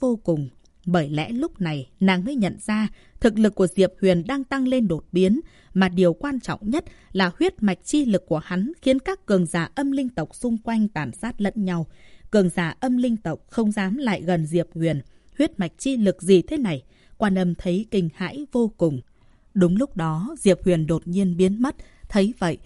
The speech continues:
đôi đồng tử của Quan Âm co lại, nàng bỗng nhiên nhìn về phía các cường giả Âm Linh tộc phía xa xa, rút lui. Nàng biết, nếu không có người ngăn cái tên Diệp Huyền đang phát điên này lại, thì bọn họ không thể nắm phần thắng được.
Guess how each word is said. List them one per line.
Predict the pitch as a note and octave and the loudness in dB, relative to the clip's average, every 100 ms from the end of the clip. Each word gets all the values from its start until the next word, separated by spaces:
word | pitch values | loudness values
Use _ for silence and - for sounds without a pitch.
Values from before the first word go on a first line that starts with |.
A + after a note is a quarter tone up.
| _ - | _ 2
đôi | D4+ | 2
đồng | A3 F3+ | 4 0
tử | - F3+ D#3+ | 2 2 2
của | - D#3 | 2 0
Quan | - A#3+ A3+ | 0 -2 0
Âm | A#3+ A3 | 2 2
co | C#4 C4+ G3+ | 0 -2 -2
lại, | E3 D3+ _ - | -4 -6 _ 2
nàng | G#3+ G#3+ | 4 4
bỗng | A#3 D4+ | 2 0
nhiên | D4+ D4 G#3 | -2 2 4
nhìn | F#3 E3+ | 4 4
về | F3+ E3+ D#3+ - | 2 2 0 0
phía | G3+ B3+ | -2 0
các | E4 E4 | -6 0
cường | G3 E3 | 2 2
giả | - D#3 - | 0 -6 -4
Âm | A#3 A3 | -2 0
Linh | G#3+ G3 | 0 0
tộc | D3+ C3 - | -4 -8 -4
phía | F3+ G3+ | -2 -2
xa | - F#3+ | -4 -6
xa, | E3+ - D#3+ D3+ - _ - | -6 -6 -4 -4 -10 _ -10
rút | F3+ E4+ - | 2 2 2
lui. | F#3 G#3 G#3 - - - - | 2 4 4 -2 -20 -20 -8
Nàng | D#3+ D#3+ C3+ | -2 -2 -2
biết, | E3 C4 - - - | -2 -2 -4 -20 -4
nếu | F#3+ G#3 G#3+ | 2 4 4
không | - C4 | 2 0
có | C4+ D#4 | 0 0
người | G3+ F3 | 2 2
ngăn | F3+ C4 B3+ | 0 -2 -2
cái | E4 E4 | -2 -2
tên | D4+ A#3+ | 0 2
Diệp | F3+ F3 - | 2 2 2
Huyền | F3 E3 | 2 2
đang | C4 C4 | -2 -2
phát | F#4 - | -4 -2
điên | A#3 C#4+ B3 | -2 2 2
này | F3 C#3+ | 2 0
lại, | D3+ C#3+ - - - | -4 -4 -8 -20 2
thì | A#3 | 4
bọn | G#3 G3+ | 4 2
họ | G3+ F#3 - | 0 0 0
không | E4+ D#4+ | -2 -2
thể | A3 F3+ | 0 2
nắm | E3 F#3 C4 | 2 0 0
phần | A3+ D#3+ | 0 0
thắng | - F3 A3 C#4+ | -2 -4 -4 -2
được. | E3 | -4